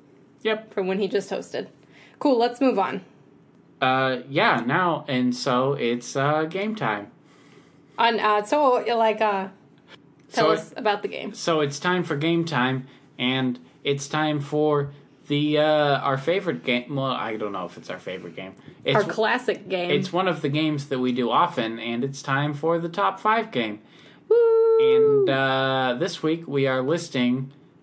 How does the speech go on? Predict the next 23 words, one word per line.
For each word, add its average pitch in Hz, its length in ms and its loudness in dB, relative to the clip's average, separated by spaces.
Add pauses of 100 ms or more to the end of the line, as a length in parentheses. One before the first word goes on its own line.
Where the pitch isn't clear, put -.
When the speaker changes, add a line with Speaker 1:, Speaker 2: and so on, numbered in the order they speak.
(400)
Speaker 1:
uh, 135 80 -4
we 143 200 0
are 131 120 2
top 151 320 -2
fiving 135 720 0
the 120 380 0
top 165 360 -2
five 143 680 2 (440)
T 202 180 -2
V 208 200 0
commercial 214 460 -4
jingles. 113 680 -4 (680)
Speaker 2:
Are 208 140 0
all 196 140 2
of 190 100 -4
yours 190 220 -2
T 214 160 -4
V? 214 280 -2 (500)
Speaker 1:
Yes. 120 680 -6
Speaker 2:
Advertising 226 840 2
jingles. 190 560 -2
Speaker 1:
Advertisement 190 1160 -2
jingles. 120 640 -4